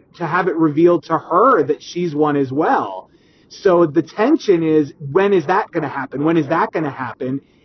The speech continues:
And it doesn't happen. And then that's the release of the tension, is the reality that they don't tell her. She still might be one. We don't know she's not a host. She had her head smashed in and she looks dead. Hosts have that happen all the time.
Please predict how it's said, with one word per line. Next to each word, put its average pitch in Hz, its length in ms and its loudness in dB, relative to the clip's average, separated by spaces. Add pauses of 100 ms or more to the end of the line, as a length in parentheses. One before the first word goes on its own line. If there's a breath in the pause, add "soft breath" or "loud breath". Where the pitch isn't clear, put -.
(100)
And 160 100 0
it 151 160 -4
doesn't 233 400 0
happen. 127 480 -8
And 156 160 2
then 156 140 0
that's 160 280 0
the 160 120 0
release 151 360 4
of 147 120 -2
the 139 80 -2
tension, 175 440 -4
is 139 200 -2
the 139 120 0
reality 147 500 2 (540 soft breath)
that 147 240 0
they 151 120 6
don't 185 260 2
tell 135 240 -6
her. 123 320 -8 (140)
She 320 240 4
still 415 360 2
might 170 280 0
be 143 160 4
one. 110 260 -4 (160)
We 202 140 2
don't 370 180 4
know 247 160 2
she's 151 240 -4
not 131 220 -2
a 123 40 -6
host. 156 360 0 (200 soft breath)
She - 120 -2
had 254 160 2
her 214 60 2
head 254 200 2
smashed 190 380 -4
in 214 120 6
and 220 100 -4
she 214 120 -10
looks 233 240 0
dead. 262 440 -2 (280)
Hosts 226 400 2
have 185 240 0
that 214 200 0
happen 240 340 2
all 269 180 4
the 277 80 -4
time. 160 540 -4